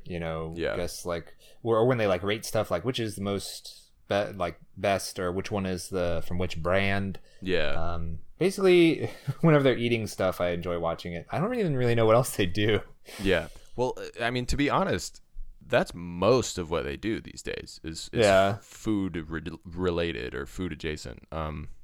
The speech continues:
Speaker 2: I've, I've been a very casual fan of Good Mythical Morning for a really long time.
Speaker 1: Mm-hmm.
Speaker 2: Um,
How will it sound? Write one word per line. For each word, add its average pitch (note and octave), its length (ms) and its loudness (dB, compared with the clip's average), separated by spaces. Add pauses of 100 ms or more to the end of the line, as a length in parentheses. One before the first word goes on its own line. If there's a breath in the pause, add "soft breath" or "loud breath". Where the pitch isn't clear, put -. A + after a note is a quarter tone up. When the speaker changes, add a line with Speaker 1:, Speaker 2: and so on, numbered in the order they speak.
(220)
Speaker 2:
I've, B2+ 260 4
I've E3+ 280 0
been E3+ 360 0 (920 soft breath)
a G2+ 80 -2
very G#2+ 320 -2
casual F#2 720 -2
fan A2 260 -2
of G#2+ 120 -4
Good A2 140 -2
Mythical A2 280 0
Morning A2+ 260 -6
for F2+ 220 -4
a E2 40 -2
really F#2 600 -4
long A2 280 -2
time. C3 460 -4 (380 soft breath)
Speaker 1:
Mm-hmm. A#2+ 400 0
Speaker 2:
Um, D#2 560 -4